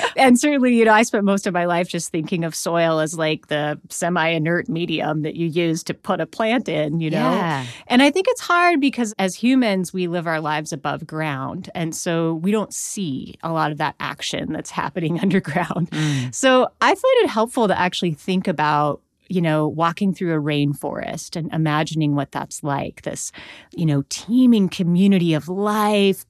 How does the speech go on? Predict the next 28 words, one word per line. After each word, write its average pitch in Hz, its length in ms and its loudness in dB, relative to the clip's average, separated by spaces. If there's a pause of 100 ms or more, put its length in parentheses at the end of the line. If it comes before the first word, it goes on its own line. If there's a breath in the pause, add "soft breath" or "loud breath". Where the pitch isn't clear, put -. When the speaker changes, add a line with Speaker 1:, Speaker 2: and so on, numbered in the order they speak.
Speaker 1:
big 240 320 2
organisms, 208 680 4
small 233 640 4
organisms, 202 640 2
all 202 320 0
linked 208 300 0
up 190 160 -2
in 185 100 0
this 170 220 -4
food 226 400 0
web. 185 560 0 (580 loud breath)
And 214 400 2
it's 247 180 -2
actually 294 380 0
similar 220 960 0
underground. - 960 0
There's 202 180 0
a 202 60 -2
billion 196 580 2
bacteria 190 760 -2
in 170 160 -2
just 175 180 -6
a 160 60 -4
gram 151 480 -2
of 165 100 -4
soil. 180 600 -2 (260 loud breath)
Speaker 2:
Wow. 131 260 -6
Speaker 1:
There's 180 280 2